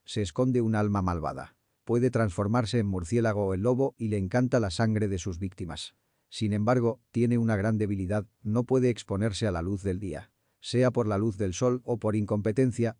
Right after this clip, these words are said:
hay pocas cosas más frustrantes que un jefe que no está presente. El liderazgo ausente es una forma muy común de liderazgo. Más allá de cómo hayan llegado a la gerencia, lo único que hacen es disfrutar de los privilegios del rol sin participar.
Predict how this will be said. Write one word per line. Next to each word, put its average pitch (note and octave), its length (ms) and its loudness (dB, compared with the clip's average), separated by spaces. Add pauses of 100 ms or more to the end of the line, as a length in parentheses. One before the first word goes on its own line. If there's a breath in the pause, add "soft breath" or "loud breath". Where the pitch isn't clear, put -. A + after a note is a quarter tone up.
hay A#2+ 200 0
pocas C3 340 2
cosas A#2+ 360 0
más G#2+ 180 0
frustrantes F#2 640 -4
que G2+ 100 0
un A#2 160 0
jefe B2+ 340 0
que G#2+ 140 0
no G2+ 140 0
está G2 240 -2
presente. E2+ 580 -8 (320)
El G2+ 160 -2
liderazgo G#2+ 420 2
ausente B2 600 2
es A2+ 120 -2
una B2 160 2
forma B2 320 2
muy A#2+ 180 2
común G#2+ 340 -2
de G#2+ 80 0
liderazgo. F2 600 -4 (380)
Más A2 220 2
allá A2+ 220 2
de A2+ 180 -2
cómo C3+ 300 4
hayan A#2 240 2
llegado G#2 320 0
a G#2 40 0
la F#2 80 -2
gerencia, F#2 540 -4 (140)
lo G#2 160 -2
único B2+ 320 2
que A#2+ 120 2
hacen A#2 360 0
es B2 160 -2
disfrutar A#2 500 0
de A#2 80 2
los G#2+ 140 0
privilegios G#2 580 -2
del F2+ 160 -4
rol G2+ 240 -2
sin G2+ 180 -2
participar. F2+ 640 -6